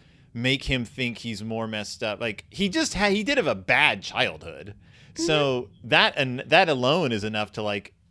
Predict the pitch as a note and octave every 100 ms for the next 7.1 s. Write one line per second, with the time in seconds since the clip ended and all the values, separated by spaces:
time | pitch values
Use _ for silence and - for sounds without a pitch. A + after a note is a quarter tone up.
0 | - B2 A2+ C3 B2+ A2+ G#2+ G#2+ A2+ G2+
1 | F#2+ E2 B2 D#3 C3+ F#2 D#2 - - -
2 | C3 G#2+ G2+ - - _ _ - G#2+ F2
3 | - - - _ _ _ - C3+ G#3 F#3+
4 | B2+ G#2+ A2+ - D#3 D#3+ C3 A#2+ A#2 B2
5 | C#3+ F3 A3 F3+ B2+ A#2 G#2+ G#2 G2+ A2
6 | G#2+ G#2 F#2 G#2 F#2+ F2 - F2+ E2 -
7 | -